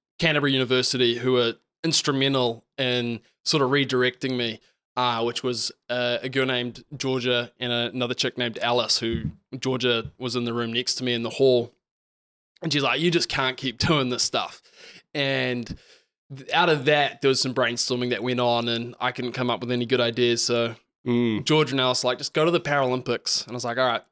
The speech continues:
Speaker 1: And that was it.
Speaker 2: How did you find running?
Speaker 1: Uh, I don't know. How do you find running? You run?
Speaker 2: I guess running, but w-, where did you see it as, like, a potential career move for you?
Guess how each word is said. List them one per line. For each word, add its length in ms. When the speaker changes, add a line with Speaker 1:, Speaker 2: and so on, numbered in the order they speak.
Speaker 1:
And 160
that 100
was 140
it. 180
Speaker 2:
How 160
did 160
you 80
find 340
running? 320
Speaker 1:
Uh, 440
I 120
don't 80
know. 120
How 120
do 80
you 120
find 260
running? 280
You 140
run? 400
Speaker 2:
I 60
guess 220
running, 320
but 120
w-, 200
where 160
did 140
you 60
see 220
it 140
as, 160
like, 240
a 260
potential 680
career 520
move 300
for 180
you? 180